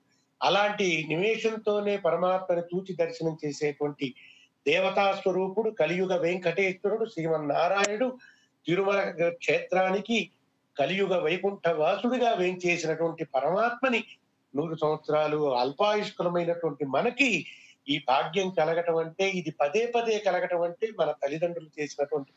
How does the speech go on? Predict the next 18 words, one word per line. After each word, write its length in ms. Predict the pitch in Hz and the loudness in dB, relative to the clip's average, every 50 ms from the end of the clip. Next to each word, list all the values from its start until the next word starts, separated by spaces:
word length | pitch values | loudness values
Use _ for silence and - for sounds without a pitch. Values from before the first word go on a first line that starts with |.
| - | -6
పుణ్యం. 260 | 170 196 220 262 320 - - _ _ - - - - - _ _ _ - | -4 -2 0 0 -2 -2 -6 _ _ -20 -20 -20 -20 -20 _ _ _ -6
ఈ 260 | 151 156 160 156 147 139 | -2 -2 -2 0 0 0
యొక్క 460 | 147 143 143 - - 143 135 127 110 - - _ _ _ _ _ _ _ | -2 -2 -2 0 0 2 2 2 0 -4 -8 _ _ _ _ _ _ _
భూలోకంలో 680 | _ - 151 180 180 175 170 170 165 160 160 160 156 151 | _ -4 -2 0 0 0 0 0 0 0 0 2 0 0
పుట్టటం 600 | 151 - - 151 - 202 196 196 208 214 208 190 | 0 0 -4 -2 0 0 0 2 2 0 0 0
మన 140 | 156 143 139 | 0 -2 -2
పూర్వజన్మ 600 | 135 - - 139 143 156 151 143 143 139 143 139 | -2 -2 0 0 0 0 0 -2 -2 -2 -2 -2
సుకృతం. 480 | 143 - 190 180 214 220 - 254 247 240 | -2 -2 -2 -2 -2 0 0 0 -2 -2
శ్రీ 200 | 247 - 160 170 | -2 -2 -2 -2
వెంకటేశ్వర 600 | 170 180 180 175 175 160 170 165 165 - - 151 | 0 0 -2 -2 0 0 0 0 -2 -4 -6 -8
స్వామి 340 | 139 - - 160 156 151 147 | -8 -4 -2 -2 0 0 0
వారి 220 | 143 151 147 135 | 0 0 -2 0
దర్శనం 400 | 127 139 139 139 - 220 214 208 | 0 -2 -2 0 0 -2 -2 0
కలగటం 500 | 196 - 180 185 180 185 - - 196 151 143 _ _ _ _ - - _ _ _ _ _ _ _ _ _ _ _ _ _ - | 0 0 0 0 0 -2 -2 -2 -2 -2 -6 _ _ _ _ -20 -20 _ _ _ _ _ _ _ _ _ _ _ _ _ -2
జన్మ 220 | 147 151 156 156 | -2 0 0 0
జన్మల 760 | 156 147 143 143 143 147 156 175 202 220 214 160 135 127 131 139 | 0 0 0 0 0 2 2 2 2 2 2 2 2 0 0 0
అనుగ్రహం 520 | 131 120 117 117 - - 117 107 104 107 107 | -2 -2 -4 -4 -2 -2 -2 -2 -2 -4 -8
అమ్మా. 280 | 92 90 - _ _ | -8 -10 -14 _ _